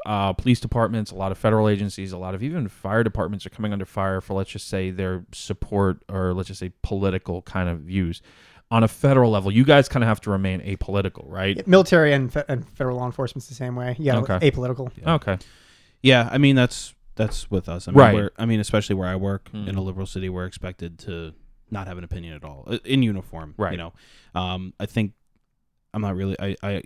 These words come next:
Speaker 3: I try and stay as, like, level as possible for the podcast.
Speaker 1: Mm-hmm.
Speaker 3: Um, but,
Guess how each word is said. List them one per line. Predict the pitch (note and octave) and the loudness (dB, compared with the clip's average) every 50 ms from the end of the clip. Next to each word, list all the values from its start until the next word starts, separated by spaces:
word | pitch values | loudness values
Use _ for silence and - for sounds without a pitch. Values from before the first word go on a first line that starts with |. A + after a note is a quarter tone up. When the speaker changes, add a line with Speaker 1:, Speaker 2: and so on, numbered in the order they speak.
| _ _ _ _ _ _ _ | _ _ _ _ _ _ _
Speaker 3:
I | - B2+ | -2 -2
try | B2+ - C#3 B2+ B2+ | 0 2 2 2 2
and | B2+ A#2+ | 0 -2
stay | - - A#2+ A#2 A2+ G#2+ | -2 0 0 2 2 0
as, | E2+ G2+ G2+ G2+ G2 G2 G2+ - | 0 -4 -6 -6 -8 -8 -8 -8
like, | F#2+ F#2+ F2+ G2 | -8 -8 -8 -6
level | F#2+ G2 G2 G2+ G2+ G2+ G2+ A2+ - | -6 -4 -4 -2 -2 -4 -4 -6 -6
as | - G#2 G2 | -8 -8 -8
possible | - - G#2 G#2+ - - A2+ G#2+ G#2+ | -8 -8 -8 -8 -8 -8 -8 -8 -6
for | - - | -6 -6
the | G2+ F#2 | -6 -6
podcast. | - G2 G2+ G#2 - B2 A#2+ B2 A#2+ - - | -6 -8 -8 -4 0 0 0 0 -2 -6 -6
Speaker 1:
Mm-hmm. | A#2+ A2+ A2 A2 G#2 G#2+ - - _ - - - | -6 -4 -4 -4 -4 -6 -8 -12 _ -10 -6 -4
Speaker 3:
Um, | G2+ G2+ F#2+ F#2 F#2 F#2 F#2 F2+ F2+ - - - - - _ _ _ _ _ _ _ _ | -4 -4 -6 -8 -10 -10 -10 -12 -14 -16 -18 -20 -20 -20 _ _ _ _ _ _ _ _
but, | - E2 D#2 - | -12 -12 -12 -14